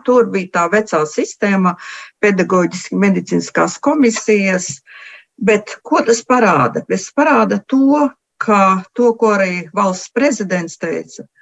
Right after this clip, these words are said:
ka ir problemātika, a-, arī tai skaitā bērni, kur iespējams būtu nepieciešams vai nu atsevišķs ministrs,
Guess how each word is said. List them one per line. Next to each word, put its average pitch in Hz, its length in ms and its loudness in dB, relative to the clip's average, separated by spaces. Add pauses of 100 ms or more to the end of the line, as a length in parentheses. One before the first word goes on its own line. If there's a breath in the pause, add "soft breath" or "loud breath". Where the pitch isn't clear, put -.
(200 soft breath)
ka 208 200 0
ir 359 280 2
problemātika, 247 1200 0 (1040 soft breath)
a-, - 160 -2
arī 233 280 4
tai 185 200 -2
skaitā 190 500 -2
bērni, 180 640 2 (160)
kur - 280 -2
iespējams 262 1040 2
būtu 202 440 -2 (580)
nepieciešams 220 1160 0
vai 240 160 2
nu 233 140 4
atsevišķs - 640 -6
ministrs, 196 720 -4